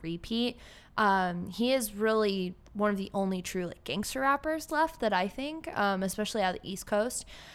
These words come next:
Um, but then I'm more into, like, the mellow, more mellow sounds, like Isaiah Rashad, uh, Osman Benjamin. I'm a big, uh, Brent Faiyaz. So I guess that's more R and B, but, like, from the hip hop side, Osman Benjamin, Dave East,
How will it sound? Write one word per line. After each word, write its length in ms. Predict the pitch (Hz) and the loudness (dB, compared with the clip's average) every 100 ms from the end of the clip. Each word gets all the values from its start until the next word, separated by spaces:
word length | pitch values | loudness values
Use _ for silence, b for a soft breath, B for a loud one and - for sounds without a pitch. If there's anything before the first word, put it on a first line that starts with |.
| B - | B 8
Um, 340 | 220 208 202 | 10 10 6
but 100 | 233 | 2
then 160 | 302 311 | 4 4
I'm 240 | 269 294 | 4 4
more 300 | 311 302 302 | 2 2 2
into, 340 | 294 302 - | 0 -2 -2
like, 280 | 269 254 247 | 0 0 0
the 80 | 233 | 0
mellow, 440 | 220 214 220 220 - | 2 2 2 -2 -2
more 240 | 220 220 | 2 4
mellow 340 | 226 208 208 208 | 4 4 4 2
sounds, 440 | 208 214 208 208 | 2 2 2 0
like 120 | 202 202 | -2 -6
Isaiah 320 | 185 185 180 | -4 -2 -2
Rashad, 680 | 180 - 220 214 214 208 208 B B - - - | -4 2 6 8 8 6 4 B B -20 -20 -12
uh, 280 | - 202 175 | 0 2 4
Osman 440 | - 190 - 180 185 | 4 2 0 -4 0
Benjamin. 720 | 190 196 202 208 202 196 196 | 0 2 0 2 2 2 0
I'm 180 | 185 185 | -2 -4
a 20 | |
big, 500 | 180 190 190 185 190 - | -2 0 2 2 -2 -4
uh, 400 | 185 180 180 190 | -2 -2 -4 -4
Brent 300 | 202 190 185 | -4 -4 0
Faiyaz. 560 | 196 196 190 190 185 180 | 2 4 4 4 4 2
So 140 | - | 0
I 120 | - | 0
guess 180 | 294 311 | 2 2
that's 180 | 294 277 | 0 0
more 140 | 233 202 | 2 2
R 100 | 190 | 2
and 100 | 190 | 0
B, 140 | 196 | -2
but, 120 | 190 | -2
like, 240 | 180 175 - | 0 -2 -2
from 160 | 214 | -2
the 60 | 208 | 0
hip 180 | 208 214 | -2 0
hop 220 | 208 202 | 0 0
side, 380 | - 175 170 170 B B B | 2 2 2 -2 B B B
Osman 380 | - 214 - 214 | -2 -2 0 0
Benjamin, 720 | 208 202 190 196 190 185 190 190 | 0 0 -2 -2 -2 -2 -4 -4
Dave 300 | 196 190 190 | -2 -2 -2
East, 560 | 185 185 175 - - | -2 -2 -4 -8 -12